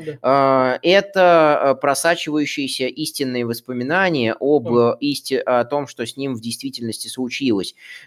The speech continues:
Speaker 2: То есть именно разрушение его этакой иллюзии для самого, для самого себя, которую он составляет. И чем больше в кадре этой падающей воды,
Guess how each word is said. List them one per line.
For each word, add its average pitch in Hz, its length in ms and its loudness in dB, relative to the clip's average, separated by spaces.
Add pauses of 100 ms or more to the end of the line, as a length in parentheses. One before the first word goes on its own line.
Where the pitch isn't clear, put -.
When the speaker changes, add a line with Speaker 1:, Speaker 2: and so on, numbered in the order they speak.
Speaker 2:
То 156 200 6
есть 143 300 4
именно 160 380 4
разрушение 131 640 -2
его 127 340 0
этакой 123 520 -4
иллюзии 135 500 0
для 104 160 -2
самого, 123 480 -4
для 117 140 -2
самого 131 380 0
себя, 139 360 0
которую 123 480 2
он 123 480 0
составляет. 123 640 0
И 101 60 -14
чем 127 240 -6
больше 135 320 2
в - 80 -18
кадре 113 380 0
этой 101 140 -8
падающей 101 480 -4
воды, 123 400 -4